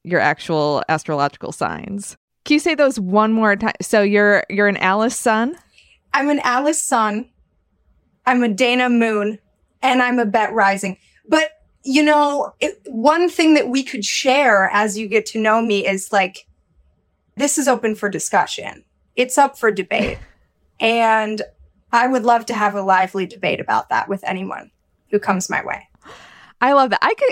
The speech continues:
Speaker 1: I can see those because I think, I think mine are probably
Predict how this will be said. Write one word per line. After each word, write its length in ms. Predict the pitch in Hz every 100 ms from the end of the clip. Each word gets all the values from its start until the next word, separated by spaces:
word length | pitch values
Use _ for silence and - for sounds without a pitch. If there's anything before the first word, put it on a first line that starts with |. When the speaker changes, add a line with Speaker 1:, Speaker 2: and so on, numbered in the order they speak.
| -
Speaker 1:
I 140 | 440
can 140 | 480 453
see 240 | 277 214
those 640 | 175 156 147 147 151 - - _
because 280 | - 254 277
I 80 | 277
think, 480 | - 339 - - - _ _ _ _ _ _ _ _ _ _ _ _ _ -
I 100 | 220
think 300 | 311 302 -
mine 720 | 208 208 202 208 208 214 208
are 220 | - 185
probably 1300 | - - 185 175 170 180 165 165 165 165 165 165 151